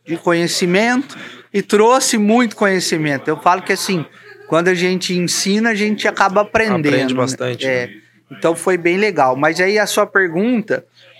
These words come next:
Speaker 1: hoje o quadro da N C R, como a gente é filiada à N R J, então todo, todo mundo que faz parte do quadro, que,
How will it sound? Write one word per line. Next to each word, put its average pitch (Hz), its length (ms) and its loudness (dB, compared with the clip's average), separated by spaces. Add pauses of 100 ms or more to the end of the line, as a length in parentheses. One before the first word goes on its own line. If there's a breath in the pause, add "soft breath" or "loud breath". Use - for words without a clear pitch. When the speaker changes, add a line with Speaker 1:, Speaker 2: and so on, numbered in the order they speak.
(180)
Speaker 1:
hoje 214 340 4
o 214 60 2
quadro 208 480 2
da 190 220 2
N 190 180 0
C - 220 -2
R, 170 320 0
como 175 320 -2
a 202 40 2
gente 185 300 -2
é 175 60 -2
filiada 165 880 0
à 135 140 0
N 151 240 -4
R 131 200 -2
J, 160 460 -6
então 156 320 -4
todo, 208 500 -2 (680)
todo 202 200 0
mundo 214 280 0
que 202 100 -6
faz 170 300 0
parte 175 420 0
do 165 140 -8
quadro, 147 580 0 (180)
que, 139 300 -8